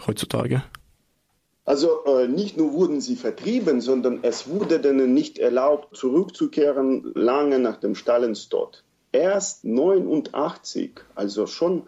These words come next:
Speaker 2: am Ende der Perestroika, wurde es denen erlaubt, zurückzukehren. Und das war auch nicht einfach für sie. Da stößten sie auf den Widerstand und ein unformelles Abkommen,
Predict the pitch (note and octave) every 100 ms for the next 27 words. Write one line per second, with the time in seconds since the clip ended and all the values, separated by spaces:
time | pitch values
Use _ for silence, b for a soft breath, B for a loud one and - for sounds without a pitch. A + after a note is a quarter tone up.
0 | - A2 - F3 D#3+ B2+ - A2 A2+ -
1 | E3 G3 C3 A#2 C#3+ C3 B2 G#2+ F#2 -
2 | B2 A#2 - A2 A2+ C3 - - - C#3
3 | A2 - - B3+ D#3+ F#3 C4+ D#4+ C#4+ _
4 | _ _ _ _ _ C#3 D#3+ D#3 C#3 -
5 | - G#2 B2+ - D3+ C#3+ A#2 B2 - -
6 | A2 C3 - B2 B2+ B2 D3 - - -
7 | C3+ D3 F#3+ F#3 B B B _ G#2 A2+
8 | A#2 G#2+ - C#3+ C#3 A#2+ A2+ G#2+ - A2+
9 | - B2+ D#3 - - F#3 F#3 F#3 - b
10 | b B2+ B2+ A#2+ - A2+ A#2 B2 - D#3+
11 | F3 C#3+ C3+ B2+ B2 A2+ - C#3 D#3 -
12 | F3+ F#3 F3 F3+ E3